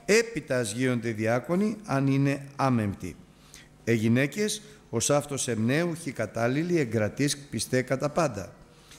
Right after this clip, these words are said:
Οι διάκονοι ας είναι μιας γυναικός άνδρες, κυβερνώντες καλώς τα τέκνα αυτών και τους οίκους αυτών, διότι καλώς διακονήσαντες, αποκτώσιν σε αυτούς βαθμών καλών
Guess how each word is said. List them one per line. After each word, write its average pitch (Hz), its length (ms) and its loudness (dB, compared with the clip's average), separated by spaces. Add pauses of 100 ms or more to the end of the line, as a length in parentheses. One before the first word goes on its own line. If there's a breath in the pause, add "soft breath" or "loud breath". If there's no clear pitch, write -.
(200 loud breath)
Οι - 60 -10
διάκονοι 151 560 2
ας 139 160 0
είναι 143 160 0
μιας 139 300 0
γυναικός 113 460 -4
άνδρες, 131 460 -4 (300 loud breath)
κυβερνώντες 127 600 2
καλώς 135 440 0
τα 113 120 -6
τέκνα 110 360 -6
αυτών 185 500 -4
και 135 60 -8
τους 113 180 -4
οίκους 117 280 -4
αυτών, 104 420 -2 (440 loud breath)
διότι 123 300 2
καλώς 120 400 0
διακονήσαντες, 120 960 -2 (280 loud breath)
αποκτώσιν 131 760 0
σε 117 160 -2
αυτούς 120 460 0
βαθμών 117 440 0
καλών 147 520 0